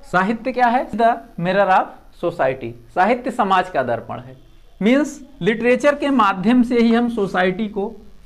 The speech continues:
देख सकते हैं, समझ सकते हैं। और समाज आप समझते ही हैं, जन का समूह समाज है,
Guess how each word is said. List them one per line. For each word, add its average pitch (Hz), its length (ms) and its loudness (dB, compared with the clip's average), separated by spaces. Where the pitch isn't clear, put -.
देख 226 240 4
सकते 202 340 -2
हैं, 202 200 -6
समझ 175 280 -2
सकते 135 360 -12
हैं। 139 220 -14
और 190 140 4
समाज 247 420 2
आप 247 180 4
समझते 226 480 0
ही 247 100 4
हैं, 240 340 -6
जन 226 240 0
का 240 140 4
समूह 226 360 0
समाज 208 380 2
है, 208 220 -4